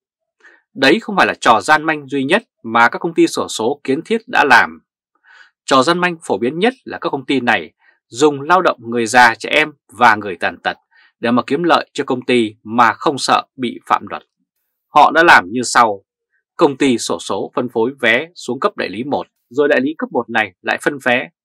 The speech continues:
xuống cấp đại lý số hai. Nhưng thực chất, đa số các đại lý cấp số hai là người bán vé số dạo, là lao động phổ thông. Những người này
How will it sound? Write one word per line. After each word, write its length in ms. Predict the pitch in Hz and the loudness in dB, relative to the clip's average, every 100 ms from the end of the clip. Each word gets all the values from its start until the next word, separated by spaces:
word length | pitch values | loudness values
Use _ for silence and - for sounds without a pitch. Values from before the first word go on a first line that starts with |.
| _ | _
xuống 280 | - 123 123 | -10 -8 -4
cấp 180 | 202 - | -6 -6
đại 100 | 92 | -8
lý 120 | 107 | -8
số 160 | 127 139 | -8 0
hai. 440 | 139 123 104 101 _ _ - _ | 4 4 0 -8 _ _ -20 _
Nhưng 180 | 160 190 | -6 -4
thực 160 | 135 - | -4 0
chất, 160 | 190 - _ | -2 -2 _
đa 240 | - 135 127 | 2 4 4
số 300 | - 117 139 | 2 -2 -2
các 140 | - | -6
đại 120 | - 98 | -8 -8
lý 180 | 104 131 | -10 -8
cấp 100 | 185 | -8
số 120 | - | -6
hai 360 | 123 131 113 107 _ _ _ | 0 2 2 0 _ _ _
là 140 | 120 120 | -4 -2
người 180 | 127 | 0
bán 180 | 123 135 | 2 2
vé 120 | 143 | 0
số 220 | 151 143 160 | -4 -2 0
dạo, 360 | 151 117 - _ _ | 4 2 2 _ _
là 300 | _ 120 123 123 | _ 0 2 2
lao 120 | 165 | 0
động 180 | 160 - - | -2 -6 -12
phổ 160 | - - - | -10 -10 2
thông. 300 | 123 107 92 _ _ _ _ _ - - - | 2 2 _ _ _ _ _ _ -20 -20 -6
Những 160 | 143 202 | -2 0
người 120 | 127 | 0
này 260 | 120 101 | 0 -4